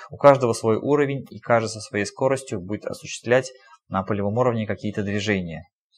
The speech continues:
Каждый, как внутри своей души, будет выстраивать какие-то, как говорит Елена Анатольевна, какие-то тонкополевые конструкции. Но когда работает вся семья, этот механизм будет работать на самом высоком уровне.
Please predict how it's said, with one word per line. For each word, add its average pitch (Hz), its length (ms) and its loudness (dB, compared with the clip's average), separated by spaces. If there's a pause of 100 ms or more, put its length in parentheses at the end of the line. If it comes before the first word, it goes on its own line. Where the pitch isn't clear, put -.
(360)
Каждый, 110 380 0
как 101 180 -8
внутри 107 320 -6
своей 101 260 -6
души, 143 420 -2 (200)
будет 104 180 -6
выстраивать 120 520 2
какие-то, 98 760 -4 (840)
как 101 120 -6
говорит 92 300 -2 (560)
Елена 90 320 -10
Анатольевна, 131 580 0 (180)
какие-то - 360 -10
тонкополевые 113 560 0
конструкции. - 720 -4 (260)
Но 113 100 -4
когда 110 260 2
работает 104 380 0
вся 98 200 -4
семья, 113 520 -4
этот - 220 -8
механизм 123 600 -4 (240)
будет 101 240 -8
работать 110 420 -2
на 101 200 -2
самом 101 260 2
высоком 95 420 -6
уровне. 85 320 -12